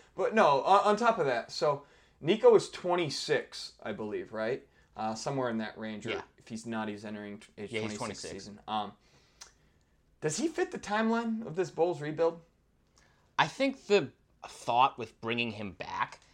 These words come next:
Speaker 2: is that they realized that it wouldn't look good from an optics standpoint if they tr-,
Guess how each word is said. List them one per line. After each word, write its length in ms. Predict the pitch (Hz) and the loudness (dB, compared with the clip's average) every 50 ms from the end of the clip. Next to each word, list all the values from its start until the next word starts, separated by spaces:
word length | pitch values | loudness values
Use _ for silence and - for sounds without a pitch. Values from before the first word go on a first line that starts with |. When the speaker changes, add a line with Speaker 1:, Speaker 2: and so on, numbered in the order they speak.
| _ _ _ _ _ _ _ _ _ _ - | _ _ _ _ _ _ _ _ _ _ -8
Speaker 2:
is 200 | 127 123 117 - | -6 -6 -4 -4
that 200 | 123 110 - - | -6 -6 -4 -4
they 160 | 113 113 113 | -4 -4 -2
realized 580 | 107 113 113 113 113 113 110 110 110 107 101 | -2 -2 -2 0 2 2 2 2 2 0 -2
that 100 | 110 101 | -4 -6
it 140 | 98 95 104 | -6 -8 -8
wouldn't 380 | 107 110 107 101 90 - - - | -6 -6 -6 -8 -10 -14 -10 -8
look 240 | 95 92 - _ - | -8 -8 -8 _ -10
good 360 | - 110 107 110 117 120 127 131 - _ _ _ _ _ _ _ _ _ _ _ | -6 -4 -2 -2 -4 -6 -8 -14 -20 _ _ _ _ _ _ _ _ _ _ _
from 180 | - 131 117 101 | -14 -12 -10 -10
an 60 | - - | -12 -10
optics 420 | - - - - - 113 110 - - | -10 -10 -10 -8 -8 -8 -8 -8 -10
standpoint 680 | - - 117 107 110 110 107 - 123 117 117 113 113 113 - _ _ _ _ _ _ _ _ - | -10 -8 -8 -6 -8 -8 -10 -10 -10 -8 -8 -10 -10 -12 -16 _ _ _ _ _ _ _ _ -6
if 200 | 107 104 - - | -6 -6 -6 -8
they 720 | 107 95 101 95 92 92 92 92 95 92 92 92 90 - _ _ _ _ _ _ _ | -8 -4 -2 -2 -2 -2 -2 -4 -4 -6 -6 -8 -10 -12 _ _ _ _ _ _ _
tr-, 200 | - - - - | -16 -14 -14 -14